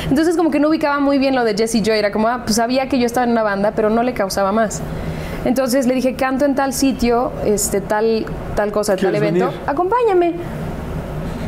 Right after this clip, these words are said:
Speaker 1: Me acompañó y donde estábamos no había señal, ¿no? Entonces yo estaba ya por el escenario, pero era para televisión, entonces las cámaras estaban apagadas, nos estábamos escribiendo en el chat,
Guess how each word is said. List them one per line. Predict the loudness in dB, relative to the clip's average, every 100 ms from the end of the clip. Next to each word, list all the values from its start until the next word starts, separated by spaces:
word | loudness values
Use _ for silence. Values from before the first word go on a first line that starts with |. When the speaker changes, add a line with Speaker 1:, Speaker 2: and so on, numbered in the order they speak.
| -6 -8 -10 -2
Speaker 1:
Me | 0
acompañó | 2 0 0 0 2 2 0 -4 -8 -6 -8 -6 -6 -6 -6 -6 -6 -6 -8 -8 0
y | 2
donde | 2 2
estábamos | 0 0 0 2
no | 2
había | 2 2
señal, | 2 2 0 -2 -6 -8 -8 -8 -6 -6 -6 -6 -6 -4 0
¿no? | 2
Entonces | 2 2 2
yo | 2
estaba | 0 0
ya | 0 0
por | 0
el | 2
escenario, | 2 0 0
pero | 0 2
era | 2
para | 0 0
televisión, | 2 2 2 2 2
entonces | 2 2 2 0 -4 -6 -4
las | -2 -2
cámaras | 0 0 0
estaban | 0 -2
apagadas, | -2 -2 0 0 2
nos | 0
estábamos | 0 0 0
escribiendo | 0 2 2 2
en | 2
el | 0
chat, | -2 -2